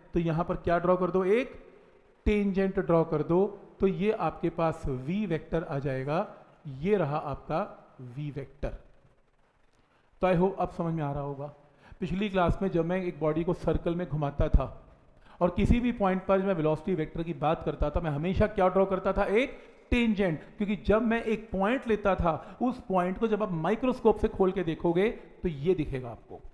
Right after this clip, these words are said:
और वैसे आपको कुछ ना दिखेगा। आज के बाद chapter में microscope ले लेके ये थोड़ा बनाओगे diagram, बस ये बनाओगे। मैं पूछूंगा, "यहाँ velocity क्या है?" आप कहोगे, "ये रही velocity वी, Tangent है।" लेकिन जब आप इसको खोल के देखोगे, तो आपको ये दिखेगा अंदर से।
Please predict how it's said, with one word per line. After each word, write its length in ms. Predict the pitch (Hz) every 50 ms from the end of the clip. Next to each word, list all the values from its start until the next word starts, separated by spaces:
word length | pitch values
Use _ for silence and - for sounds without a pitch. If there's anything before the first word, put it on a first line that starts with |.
| - _ _ _ _ _ _ _ _ _ _ _ _ -
और 140 | 165 160 156
वैसे 760 | 139 151 151 151 147 - - 208 226 269 - - - - - -
आपको 200 | 151 - 170 160
कुछ 280 | - - 165 - -
ना 100 | 190 185
दिखेगा। 580 | 180 185 170 - 180 170 170 160 151 127 - - - - - -
आज 240 | 160 160 156 147 -
के 80 | 175
बाद 120 | 170 175 -
chapter 260 | - 151 - - 175
में 140 | 180 170 151
microscope 500 | 147 147 143 - 156 - 180 170 - 151
ले 80 | 147
लेके 240 | 156 156 160 165 170
ये 60 | 165
थोड़ा 220 | 165 - 165 208 226
बनाओगे 320 | 226 226 233 220 220 220
diagram, 380 | 220 190 185 185 185 170 165 - - - - -
बस 160 | 175 175 - -
ये 200 | 156 151 190 214
बनाओगे। 480 | 185 180 170 160 147 143 131 143 143 139 - - - - -
मैं 100 | 180 180
पूछूंगा, 340 | 185 180 - 208 202 208 202
"यहाँ 260 | 180 170 165 208 214
velocity 380 | 190 180 180 170 180 - 214
क्या 120 | 208 214 214
है?" 300 | 247 247 - - - - -
आप 120 | 175 170
कहोगे, 180 | 185 180 175 170
"ये 140 | 170 170
रही 80 | 165 165
velocity 380 | 147 151 147 127 - - 139 123
वी, 140 | 117 101 - - - - _ _ _ _ _ _ _ _ _ _
Tangent 420 | - 190 190 170 180 170 160 -
है।" 180 | - 104 - - - - - _ -
लेकिन 200 | 156 165 190 175
जब 120 | 180 190
आप 80 | 202 190
इसको 140 | - - 208
खोल 280 | - - 170 180 196
के 120 | 190 240 226
देखोगे, 480 | 220 214 220 220 226 214 214 196 165
तो 380 | 143 - - - - - - 170
आपको 160 | 147 - 165
ये 140 | 147 151 147
दिखेगा 280 | 143 135 - 127 123
अंदर 200 | 117 110 107 98
से। 380 | - - - - - - _